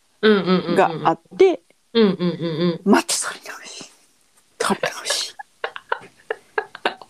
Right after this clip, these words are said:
Speaker 2: て感じで。
Speaker 1: なるほどね。
Speaker 2: はい。
Speaker 1: え、でもなんかやっぱ朗読、あのね、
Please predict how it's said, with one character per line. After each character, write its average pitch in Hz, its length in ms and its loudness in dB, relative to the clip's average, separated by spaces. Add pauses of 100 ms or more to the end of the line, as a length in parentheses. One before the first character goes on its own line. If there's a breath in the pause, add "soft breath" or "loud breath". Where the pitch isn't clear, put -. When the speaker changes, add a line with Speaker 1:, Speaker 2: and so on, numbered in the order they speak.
(180)
Speaker 2:
て 226 120 2
感 156 260 2
じ 151 120 2
で。 - 180 -2 (960 loud breath)
Speaker 1:
な 277 180 4
る 294 140 4
ほ 294 100 6
ど 269 140 8
ね。 311 280 4
Speaker 2:
は 208 220 4
い。 - 100 -10 (380)
Speaker 1:
え、 320 120 4
で 370 60 6
も 330 100 6
な 285 200 6
ん 339 80 2
か 233 140 6
や 254 100 4
っ - 60 -6
ぱ 277 100 4
朗 285 320 4
読、 466 500 6 (360)
あ 269 80 0
の 294 100 -2
ね、 285 460 0